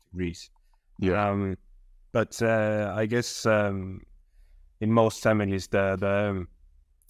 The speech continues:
Speaker 1: uh, parents expect that the child to, to go, uh, and, and follow up,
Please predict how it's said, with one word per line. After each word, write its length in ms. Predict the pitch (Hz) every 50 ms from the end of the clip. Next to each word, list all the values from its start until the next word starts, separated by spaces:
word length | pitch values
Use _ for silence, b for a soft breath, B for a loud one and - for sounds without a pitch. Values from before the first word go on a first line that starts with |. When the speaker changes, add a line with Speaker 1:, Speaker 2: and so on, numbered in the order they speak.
| -
Speaker 1:
uh, 140 | 117 113 107
parents 360 | - 117 110 107 101 - -
expect 440 | 107 - - - 107 101 - - -
that 180 | 104 92 90 -
the 100 | 104 95
child 320 | - - 104 95 92 90
to, 340 | - - 98 90 90 90 92 90
to 180 | - - 95
go, 500 | 92 - 95 92 92 92 90 90 90 90
uh, 300 | 90 90 87 78 85 82 - - - - _ -
and, 220 | 92 90 92 98 -
and 140 | 92 90 -
follow 300 | - 104 101 98 92 92
up, 180 | 92 - -